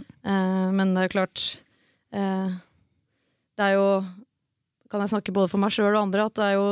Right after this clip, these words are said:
når det er liksom i kampens hete og man er i Europa for eksempel, og har en, eh, dommer som, eh, snakker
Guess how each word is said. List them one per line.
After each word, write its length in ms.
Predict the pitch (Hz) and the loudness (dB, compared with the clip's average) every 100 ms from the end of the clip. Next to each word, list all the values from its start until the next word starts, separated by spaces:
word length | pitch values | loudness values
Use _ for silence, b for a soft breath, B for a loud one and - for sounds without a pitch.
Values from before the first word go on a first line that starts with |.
| 202 | 0
når 160 | 196 | 0
det 80 | 202 | 0
er 140 | 196 196 | -2 -2
liksom 180 | 202 | -4
i 60 | 185 | -4
kampens 320 | 185 170 190 | -4 -4 -2
hete 240 | 196 - 185 | -2 0 0
og 400 | 180 185 180 b b b 214 | 2 0 -4 b b b -2
man 80 | 190 | 0
er 160 | 185 | 2
i 60 | 190 | 2
Europa 260 | 180 180 175 | 0 -2 -2
for 80 | 190 | 0
eksempel, 380 | 196 190 220 | 0 0 0
og 400 | 208 196 196 196 185 202 | 0 2 0 0 -4 -2
har 160 | 196 190 | 0 2
en, 140 | 196 196 | 2 2
eh, 160 | 196 180 b b b | 0 -4 b b b
dommer 460 | 214 247 220 226 233 | 2 2 4 0 0
som, 240 | 233 226 226 | 0 2 2
eh, 80 | 226 | 0
snakker 420 | 240 226 226 | 0 -2 -2